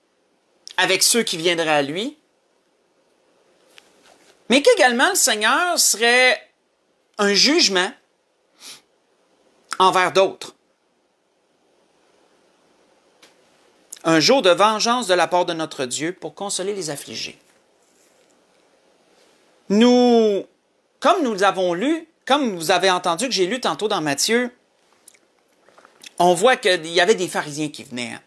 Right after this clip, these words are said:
Et l'Église de l'Espérance, on va le savoir, je veux dire, on en a parlé encore la semaine passée, euh, dimanche passé. Les pharisiens, ils étaient jugés par le Seigneur. Ils pouvaient être jugés très sévèrement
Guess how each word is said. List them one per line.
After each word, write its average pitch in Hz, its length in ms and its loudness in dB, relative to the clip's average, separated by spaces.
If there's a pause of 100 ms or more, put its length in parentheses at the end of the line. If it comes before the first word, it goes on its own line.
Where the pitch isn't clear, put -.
(1080)
Et 156 420 4
l'Église 147 280 -4
de 190 80 0
l'Espérance, 165 560 -2
on 139 40 -6
va 139 60 -4
le 127 60 -6
savoir, 147 320 0
je 160 60 -10
veux 139 40 -8
dire, 143 160 -2
on 139 120 -6
en 127 120 -4
a 135 60 -6
parlé 135 220 0
encore 165 320 0
la 139 120 0
semaine 127 300 -4
passée, 165 540 2
euh, 117 680 0
dimanche 135 500 -4
passé. 175 460 0 (840)
Les 277 160 2
pharisiens, 196 640 -2 (1000)
ils 170 100 -2
étaient 190 220 4
jugés 165 540 -4 (200)
par 123 140 0
le 131 100 -4
Seigneur. 117 400 -4 (160)
Ils 131 80 -20
pouvaient 156 260 0
être 151 60 -2
jugés 156 300 0
très 202 240 -2
sévèrement 135 540 -2